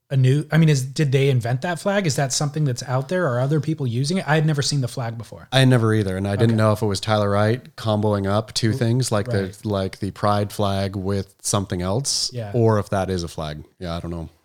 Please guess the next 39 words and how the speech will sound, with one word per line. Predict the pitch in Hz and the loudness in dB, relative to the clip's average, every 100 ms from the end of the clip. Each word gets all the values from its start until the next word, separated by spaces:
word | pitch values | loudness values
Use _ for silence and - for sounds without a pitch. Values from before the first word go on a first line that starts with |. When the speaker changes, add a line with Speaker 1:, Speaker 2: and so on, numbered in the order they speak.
| _ - | _ 0
Speaker 1:
I | 147 | 4
didn't | 143 | 4
know | 123 | 4
either. | 120 117 117 117 | 4 2 0 -2
Um, | 143 139 127 120 120 _ _ | 2 4 4 2 -4 _ _
so | - 160 139 127 | -2 4 4 4
for | 120 - | 2 0
listeners | 147 151 139 127 123 - - - _ _ _ _ 123 | 2 0 0 0 0 0 -2 -6 _ _ _ _ -2
who | 139 | 0
are | 120 | 0
just | 123 123 | 0 -2
kinda | - 127 | -2 -4
catching | - 127 - 123 | -4 -6 -4 -2
up, | 117 110 - _ _ _ | -2 -6 -12 _ _ _
this | 135 127 143 139 | -12 -2 0 2
is | 147 | 2
imprinted | 135 123 143 131 | 0 0 0 2
on | 131 131 | 4 4
her | 127 131 | 2 2
jersey | 117 120 123 123 135 139 - _ _ _ | 2 0 0 0 0 -2 -6 _ _ _
on | 139 | 0
the | 139 | 0
shoulder, | - 131 127 160 190 - - _ | 2 2 2 0 -2 -6 -20 _
and | 143 | 2
I | 143 | 4
didn't | 165 170 | 4 2
see | - 160 | 0 2
it | 135 | 2
on | 127 127 | 0 0
any | 135 131 123 | 0 0 0
other | 107 | -2
jerseys. | 101 110 107 - 85 117 | -6 -8 -8 -10 -4 0
Speaker 2:
No. | 98 76 127 | 0 -2 -2
Speaker 1:
I | |
just | 127 135 123 | 0 0 0
saw | 135 120 | 0 0
it | 117 | -2
on | 110 | -4
hers, | 117 101 - | -6 -6 -10